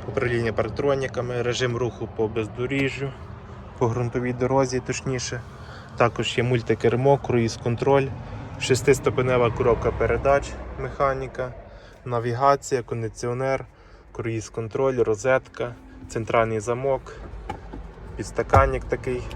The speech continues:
маємо, обігрів дзеркал, лобового скла, бокових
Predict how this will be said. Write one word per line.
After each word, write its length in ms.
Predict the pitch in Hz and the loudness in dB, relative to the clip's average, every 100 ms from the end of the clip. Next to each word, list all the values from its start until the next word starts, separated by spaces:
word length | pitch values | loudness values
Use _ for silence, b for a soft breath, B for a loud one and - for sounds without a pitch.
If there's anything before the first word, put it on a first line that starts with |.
| - | -4
маємо, 400 | 131 127 123 120 - - - - - - - - - - - | -2 0 0 -4 -6 -8 -10 -8 -4 -2 -2 -4 -8 -8 -4
обігрів 600 | 127 120 127 120 135 127 107 B B B B - | -4 0 2 2 2 0 -2 B B B B -4
дзеркал, 640 | 117 120 - 147 143 139 | -2 0 6 8 8 6
лобового 600 | 123 117 120 131 135 131 | 0 0 0 4 2 0
скла, 360 | 123 - 127 123 - B B B - - - | -6 -2 0 0 -6 B B B -14 -10 0
бокових 540 | 123 - 123 139 139 | 0 2 4 6 4